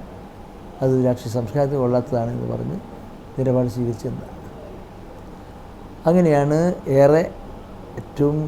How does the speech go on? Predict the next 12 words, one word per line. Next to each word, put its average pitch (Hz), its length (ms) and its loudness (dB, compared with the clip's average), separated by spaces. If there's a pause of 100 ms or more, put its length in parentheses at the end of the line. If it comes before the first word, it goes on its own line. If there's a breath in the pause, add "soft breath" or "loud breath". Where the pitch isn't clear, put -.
(200)
ബന്ധമുള്ള 139 480 2 (180)
ആത്മാർത്ഥതയും, 135 680 0 (300)
ഏ, - 20 -2 (160)
കുറേ 135 320 2
കാലമായി 131 460 0
ജീവിച്ചിട്ടുള്ള 127 680 -4 (280)
നേതാക്കന്മാരും 127 680 -2 (840)
ആയിട്ടുള്ള 123 420 0 (560)
ഒരു 120 140 -2 (160)
ആളുകൾ 120 280 0
നിലപാട് 127 380 2
സ്വീകരിച്ചപ്പോൾ 123 420 -4